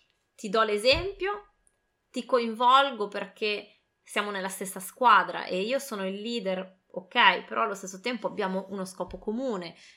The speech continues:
ci mettiamo in gioco insieme. Ti ascolto.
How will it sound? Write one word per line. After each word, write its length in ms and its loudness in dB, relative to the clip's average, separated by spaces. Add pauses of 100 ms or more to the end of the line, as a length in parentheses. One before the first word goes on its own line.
(180)
ci 160 -10
mettiamo 320 -6
in 80 -4
gioco 240 -4
insieme. 760 -6 (2250)
Ti 100 -2
ascolto. 760 -2